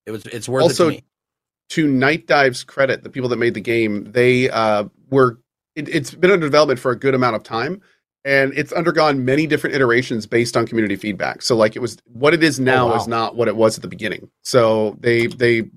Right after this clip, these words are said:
Speaker 2: very much did their best to make a game that they think System Shock One fans would like, and it's pretty much what it is.
Speaker 3: That's awesome, yeah. Oh, this game was, it was Kickstartered?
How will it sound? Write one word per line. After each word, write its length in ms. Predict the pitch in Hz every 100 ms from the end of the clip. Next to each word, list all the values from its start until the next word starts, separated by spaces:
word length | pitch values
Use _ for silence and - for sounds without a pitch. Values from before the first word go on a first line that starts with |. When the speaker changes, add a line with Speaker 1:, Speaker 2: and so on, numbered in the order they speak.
| _ _ _ 117
Speaker 2:
very 300 | 151 160 156
much 280 | 143 139
did 140 | - 127
their 120 | 123
best 340 | 104 120 -
to 60 | 117
make 120 | 107
a 60 | 107
game 220 | 113 113
that 100 | 104
they 100 | 110
think 200 | 110 110
System 260 | - 113 110
Shock 240 | - 98
One 120 | 104 101
fans 220 | 101 95
would 100 | 92
like, 300 | 95 95 92
and 260 | 92 85 -
it's 320 | 107 - - - _ _ _ _ _
pretty 120 | 90
much 160 | 113 117
what 120 | 127
it 80 | 147
is. 240 | 180 - - _ _ _ -
Speaker 3:
That's 180 | 110
awesome, 400 | 113 127 127 85
yeah. 200 | 92 90 - - _ _ _ -
Oh, 120 | 175
this 200 | 165 175
game 180 | - 233
was, 160 | 202 - _ -
it 60 |
was 160 | 147 135
Kickstartered? 800 | - 175 175 - 240 311 311